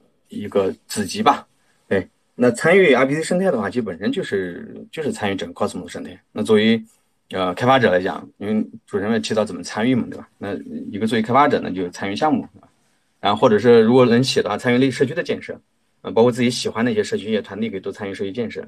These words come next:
以及做投资嘛，大家多整点钱包，多质押点哈的募，以及在熊市的时候，其实有个机会就多关注一些低估值的项目。这个项目呢，就是说，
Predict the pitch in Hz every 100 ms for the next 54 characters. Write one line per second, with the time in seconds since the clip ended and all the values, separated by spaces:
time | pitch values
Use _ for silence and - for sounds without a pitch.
0 | - 110 95 104 110 110 _ _ _ _
1 | _ - 113 110 98 98 104 - _ -
2 | 95 90 107 107 98 92 95 90 95 101
3 | - 92 90 92 90 95 110 110 - _
4 | _ _ _ _ - 98 98 110 104 -
5 | 110 117 160 110 92 92 - 101 95 -
6 | - 143 143 117 92 113 104 123 123 107
7 | 90 95 127 127 139 110 143 131 - -
8 | - 113 113 127 107 87 98 95 104